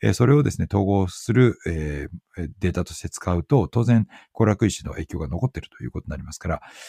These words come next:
この辺はですね、やっぱり観察研究のちょっと限界というか、あー、難しいところだと思います。なので、この辺もですね、まあ、その、先ほど年齢で、えー、ひょっとしたら、えーと、高度研究の方では差があったので、えー、違いがあるかもしれないということは、まあ、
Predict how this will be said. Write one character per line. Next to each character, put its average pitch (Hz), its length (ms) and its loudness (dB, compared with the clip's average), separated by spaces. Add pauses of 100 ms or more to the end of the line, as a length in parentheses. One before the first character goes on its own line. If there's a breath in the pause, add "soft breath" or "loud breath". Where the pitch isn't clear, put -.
(140 loud breath)
こ 135 120 2
の 156 60 8
辺 180 140 8
は 175 60 2
で 117 100 0
す - 100 -4
ね、 98 40 2
や 92 40 2
っ - 20 -12
ぱ 101 80 0
り - 40 -6
観 120 140 0
察 127 140 -8
研 135 120 0
究 95 120 -4
の 71 60 -10
ち - 80 -12
ょ - 20 -4
っ - 20 -4
と 78 100 -8
限 90 180 -2
界 90 180 0
と - 80 -4
い - 80 -6
う - 60 -14
か、 - 220 -14 (340 soft breath)
あ 78 320 2
ー、 - 20 -4
難 - 260 -2
し 85 80 -4
い 87 40 0
と 76 120 -10
こ 78 100 -10
ろ 71 200 -6
だ 92 120 -8
と - 260 -4
思 - 160 -14
い 76 60 -16
ま - 140 -20
す。 - 220 -16
な 110 120 0
の 87 40 -2
で、 80 220 -4 (140)
こ 110 80 -2
の 123 80 4
辺 139 160 6
も 135 60 4
で 113 80 0
す - 140 -10
ね、 82 140 -2 (500 soft breath)
ま 104 100 4
あ、 92 60 4
そ 90 140 0
の、 82 180 0
先 92 200 -4
ほ 95 80 2
ど 92 100 2
年 92 220 4
齢 92 160 2
で、 117 320 2
え 80 80 -4
ー、 76 60 -4
ひ 76 60 -6
ょ 82 40 -2
っ - 20 -8
と - 100 -8
し - 60 -8
た 135 120 4
ら、 90 200 0 (160)
え 76 220 -6
ー - 20 -16
と、 - 80 -20
高 - 160 -6
度 85 100 -8
研 85 140 -8
究 85 140 -6
の 82 60 -12
方 98 120 -2
で 101 60 -2
は 92 80 -2
差 - 120 -8
が 95 80 0
あ 113 40 -2
っ - 40 -6
た 110 120 0
の 76 80 -2
で、 - 160 -12 (480 soft breath)
え 71 500 -6
ー、 - 80 -8
違 82 120 -2
い - 20 -2
が 85 80 0
あ 92 40 2
る 101 60 -4
か - 80 -4
も 76 60 -6
し - 80 -4
れ 101 120 2
な 107 80 4
い 98 60 0
と - 80 -14 (500 soft breath)
い 107 60 2
う 101 60 0
こ 110 160 -2
と 90 160 -4
は、 95 260 -2 (120)
ま 104 220 -2
あ、 - 60 -10